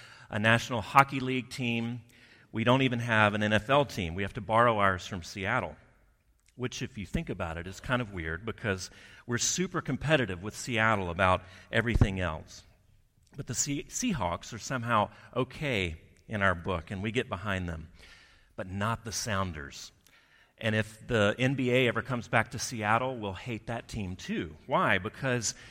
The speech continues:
we're madly in love with the Timbers, and we're madly in love with the Trailblazers. Now, I have a confession to make that a few weeks ago, when the Timbers were playing in the M L S Championship,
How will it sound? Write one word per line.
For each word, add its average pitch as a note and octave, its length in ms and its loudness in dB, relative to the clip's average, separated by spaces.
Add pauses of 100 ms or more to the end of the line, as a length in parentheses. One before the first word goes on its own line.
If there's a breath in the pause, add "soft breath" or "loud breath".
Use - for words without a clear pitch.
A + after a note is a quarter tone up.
(200 loud breath)
we're C3 140 0
madly D3+ 580 0
in A#2+ 160 0
love F#2+ 280 0
with G#2 180 -8
the - 60 -6
Timbers, D3+ 760 -4 (260 soft breath)
and A2 100 -6
we're A2+ 60 -2
madly A#2 340 2
in A2 100 0
love G2+ 160 0
with F#2+ 100 -10
the G2+ 60 -6
Trailblazers. E2+ 960 -8 (840)
Now, A#2 380 -6
I A2+ 80 2
have A#2 220 0
a A#2+ 60 -8
confession F#2+ 560 -6
to F#2 100 -16
make E2 380 -10
that G2 180 -4 (420 loud breath)
a - 60 -10
few B2+ 180 0
weeks B2+ 280 -2
ago, A2 380 4
when G2+ 180 -2
the F#2 80 -4
Timbers G2+ 400 -8
were A2+ 60 -10
playing G#2+ 360 -2
in G#2 80 -2
the G#2 120 -4
M G2+ 160 -2
L G2 200 0
S F#2 160 -4
Championship, B2 720 -2